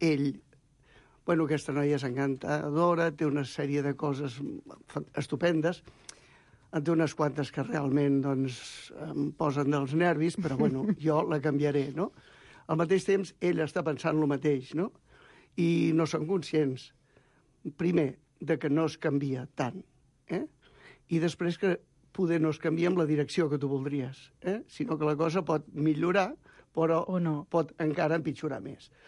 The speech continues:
Speaker 1: O sigui, això almenys tindreu en compte. Dir, «Escolta, eh, mirem de polir, perquè després,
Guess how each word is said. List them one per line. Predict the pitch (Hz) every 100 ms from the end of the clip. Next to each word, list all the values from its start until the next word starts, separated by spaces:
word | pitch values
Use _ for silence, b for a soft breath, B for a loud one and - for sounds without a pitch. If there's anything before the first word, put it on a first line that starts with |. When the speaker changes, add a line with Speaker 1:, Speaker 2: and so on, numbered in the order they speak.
| B
Speaker 1:
O | -
sigui, | 180
això | 190 226
almenys | 240 220 240 254 -
tindreu | 214 175 170
en | 131
compte. | 131 107 - - -
Dir, | - 165
«Escolta, | - 175 147 131 b b b b
eh, | 156 156 151 -
mirem | 156 151 180 208
de | 190
polir, | 151 165 147 151 139 - _ b b b -
perquè | 160 139
després, | 165 196 - 185 190 -